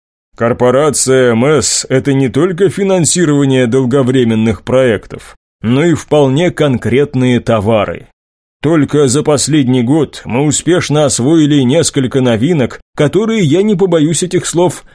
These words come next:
смогли удивить весь мир. Это и знаменитые зонты, лицензии на производство которых были закуплены разными фирмами у нас и за рубежом,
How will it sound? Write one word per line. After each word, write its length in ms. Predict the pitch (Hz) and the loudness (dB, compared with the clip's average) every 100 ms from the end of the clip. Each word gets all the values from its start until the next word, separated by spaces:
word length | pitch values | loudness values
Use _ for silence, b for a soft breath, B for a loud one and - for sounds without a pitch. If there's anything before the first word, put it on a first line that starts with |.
| b | b
смогли 720 | - 127 143 123 123 160 190 | -2 0 0 0 0 0 -2
удивить 640 | 175 151 135 110 120 113 - 120 | -2 0 0 2 0 -2 -6 -2
весь 320 | 123 113 - | 0 0 0
мир. 340 | 151 143 107 _ _ _ - | 0 0 -4 _ _ _ -6
Это 240 | 247 170 | -4 0
и 100 | 190 | 2
знаменитые 720 | 143 139 160 156 151 - 135 120 | 2 2 0 0 0 0 0 0
зонты, 640 | 120 135 120 160 233 175 - | 0 0 0 -2 0 -2 -2
лицензии 680 | 123 147 165 165 123 135 | -2 0 0 0 2 2
на 140 | 131 120 | 0 0
производство 680 | 127 131 107 127 120 117 117 | 0 0 0 0 0 -2 -2
которых 520 | 127 220 220 131 127 | -2 0 0 0 -2
были 200 | 220 196 | -2 0
закуплены 840 | 139 165 226 170 180 175 170 156 | 0 0 -2 -2 0 0 0 0
разными 600 | - 147 170 117 120 123 | 0 0 2 0 0 0
фирмами 680 | 120 135 127 123 120 120 117 - | 0 0 2 2 2 2 0 0
у 160 | 139 | 0
нас 420 | 127 185 220 - | 2 0 0 -2
и 60 | 131 | -2
за 160 | 107 120 | 0 0
рубежом, 640 | 120 123 113 214 208 | 0 0 2 2 0